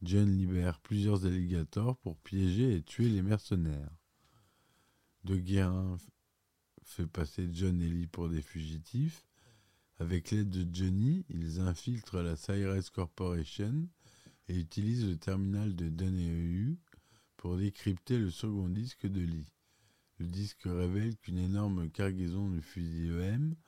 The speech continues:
a été cachée sur les docks de Baltimore. L'acheteur et la chef de, et le chef de la mafia russe Sergei Ivanovitch Petrovski,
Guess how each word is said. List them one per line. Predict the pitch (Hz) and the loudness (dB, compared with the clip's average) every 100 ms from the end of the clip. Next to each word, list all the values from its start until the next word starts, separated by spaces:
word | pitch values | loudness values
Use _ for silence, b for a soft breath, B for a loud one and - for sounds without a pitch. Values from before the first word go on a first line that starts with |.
| b b b _ | b b b _
a | 80 | -4
été | 85 82 90 | -4 -2 -6
cachée | - 95 - 113 131 143 - b b b | -2 -2 0 0 0 -2 -8 b b b
sur | _ - 87 | _ -6 -2
les | 90 | 0
docks | 85 110 120 95 | 0 0 0 0
de | 87 | 0
Baltimore. | 101 110 104 104 95 80 73 69 - _ _ | 2 0 0 -2 0 0 -2 -6 -14 _ _
L'acheteur | 87 87 82 - 101 95 85 | -2 0 -2 -4 -2 0 -2
et | 82 | -2
la | 82 80 | -2 -2
chef | - 104 95 | -4 -4 -4
de, | 87 82 78 - _ B B B B B | -4 -4 -4 -6 _ B B B B B
et | 90 | -2
le | 87 85 | 2 0
chef | - 107 101 | 0 -2 0
de | 92 | 0
la | 85 82 | 0 0
mafia | 85 82 - 87 | 0 0 -2 -2
russe | 85 78 | -2 -4
Sergei | - 98 87 87 95 | -4 -2 -2 -2 0
Ivanovitch | 87 85 87 85 85 82 87 82 - | 0 -2 -2 0 -2 -2 -6 -8 -10
Petrovski, | - 82 90 92 92 - - 143 | -8 -6 -4 -4 -6 -18 -4 -2